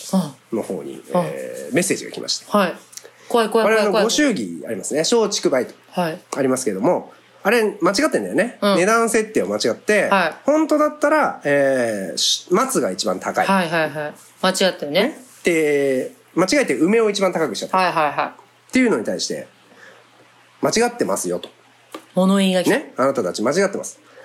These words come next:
Speaker 1: 恥ずかしいから変えた方がいいですよ」
Speaker 2: うんうん。
Speaker 1: ってきた。どうですか、これ。
Speaker 2: うん？「めんどくさいから無理」。
Speaker 1: この物の言い方どうですか？「恥ずかし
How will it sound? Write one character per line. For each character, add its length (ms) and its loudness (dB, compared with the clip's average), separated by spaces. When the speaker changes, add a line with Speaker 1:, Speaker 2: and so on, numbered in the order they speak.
Speaker 1:
恥 260 0
ず 80 2
か 120 2
し 200 0
い 60 -4
か 120 -6
ら 280 -12
変 160 0
え 40 0
た 140 0
方 140 -4
が 80 -2
い 80 -4
い 20 -4
で 80 -6
す 100 -6
よ」 100 -14
Speaker 2:
う 40 2
ん 60 4
う 60 0
ん。 60 -4
Speaker 1:
っ 20 -4
て 60 -2
き 100 -6
た。 60 -14
ど 100 0
う 20 -4
で 60 -6
す 100 -12
か、 60 -20
こ 80 -14
れ。 60 -16
Speaker 2:
う 60 0
ん？ 180 4
「め 120 0
ん 60 0
ど 100 0
く 60 -8
さ 180 2
い 80 -2
か 100 -2
ら 60 0
無 160 -6
理」。 160 -6
Speaker 1:
こ 100 2
の 100 2
物 400 2
の 120 4
言 140 2
い 40 -4
方 200 2
ど 80 -2
う 20 -2
で 60 -6
す 60 -8
か？ 160 -16
「恥 240 -2
ず 60 -8
か 120 2
し 100 -2